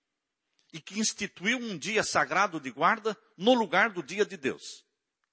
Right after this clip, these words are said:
Instituiu o domingo. Queridos,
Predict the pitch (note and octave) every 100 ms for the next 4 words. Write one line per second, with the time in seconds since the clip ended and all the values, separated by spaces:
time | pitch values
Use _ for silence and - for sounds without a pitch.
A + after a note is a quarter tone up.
0 | _ _ _ _ C#3 D3 - D3 C#3 C3
1 | A2+ E2+ _ _ _ _ _ _ _ _
2 | _ _ _ _ _ _ _ _ _ D3
3 | A2+ - - -